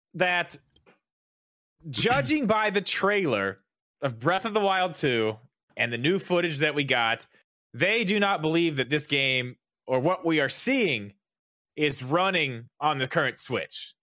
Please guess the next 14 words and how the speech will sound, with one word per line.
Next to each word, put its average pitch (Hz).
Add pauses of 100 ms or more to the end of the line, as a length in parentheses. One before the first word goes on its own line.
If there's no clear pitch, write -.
(100)
They 180
believe 180
that, 147
uh, 131
they're, 135
they're 131
showing 202
some 175
things 180 (760)
in 202
this 190
new 185
trailer 160 (160)
that, 117